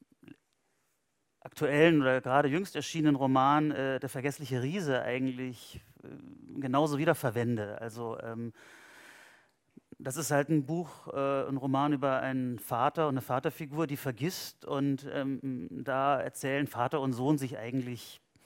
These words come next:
im Dialog natürlich auch Elemente so einer Familiengeschichte. Und, ähm, da verschwindet die aber, ja. Aber, ähm,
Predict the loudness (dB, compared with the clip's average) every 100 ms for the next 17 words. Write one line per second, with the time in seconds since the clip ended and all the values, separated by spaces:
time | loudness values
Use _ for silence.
0 | _ -20 -20 -20 _ _ _ -20 -8 -2
1 | 2 4 4 4 2 -2 -18 _ _ _
2 | -20 -20 _ _ -6 -2 -2 4 4 6
3 | 4 6 6 6 2 0 -2 0 -2 -2
4 | -4 -6 -8 -12 -14 -14 -12 -8 -8 -8
5 | -10 -20 -20 -20 -20 -20 -14 -4 0 0
6 | 0 -4 -6 _ _ _ _ _ _ _
7 | _ _ _ _ _ _ _ _ _ _
8 | _ _ _ _ _ _ -4 -2 -2 2
9 | 4 2 0 -4 -4 -4 -6 -6 -6 -4
10 | 0 4 2 2 0 2 0